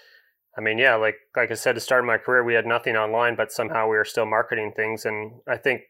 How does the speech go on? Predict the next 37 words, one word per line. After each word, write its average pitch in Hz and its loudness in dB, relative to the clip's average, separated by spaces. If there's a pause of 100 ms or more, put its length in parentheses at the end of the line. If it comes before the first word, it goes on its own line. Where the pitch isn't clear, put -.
(280)
a 127 -2
lot 123 6
of 117 0
those 113 2 (1500)
personal 131 4 (520)
impressions 131 2
and 113 -4
stuff - 0
we 123 0
do 120 0
in 117 0
real 117 2
life 120 0
is 110 -2
still 117 -2 (560)
really 123 2
important. 131 2
And 117 -2
obviously, 117 -2 (520)
I 120 -2
mean, 120 2
it's, - -4 (140)
it's - -12 (100)
great. 143 4
Like, 113 -2
on 104 -2
social 117 -2
media, 113 0
I'm 107 0
still 113 0
able 113 2
to 107 -2 (480)
make 139 4
those 127 4
personal 117 0
connections 120 -2
and 107 -6